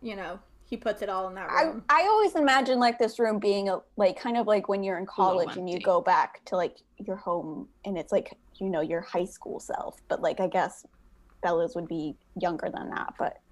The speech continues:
Speaker 2: that's kind of what I'd always imagined
Speaker 1: Her,
Speaker 2: in
Speaker 1: like,
Speaker 2: her.
Speaker 1: six-month-old self.
Speaker 2: <laughs> Yeah.
Speaker 1: There are bunnies on the wall.
Speaker 3: She does have, like, a surprising number of, like, C Ds and stuff that she likes for a place that she has not spent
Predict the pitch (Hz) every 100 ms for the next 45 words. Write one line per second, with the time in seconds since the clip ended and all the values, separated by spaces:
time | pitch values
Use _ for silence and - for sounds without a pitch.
0 | - 196 - 208 175 - 160 156 170 160
1 | 165 165 147 - - - 285 208 202 -
2 | 240 - 214 208 202 190 196 - 180 190
3 | 208 - - - - - 294 - - 294
4 | 240 - - - - - 254 254 247 208
5 | 214 233 220 220 220 214 220 254 - -
6 | - _ 339 381 494 587 587 466 339 -
7 | _ - 277 294 247 247 240 233 202 190
8 | 190 180 160 - 208 185 190 202 170 165
9 | - 175 - 135 - 151 151 143 - -
10 | - - 160 - 170 147 139 - 180 165
11 | 165 156 - -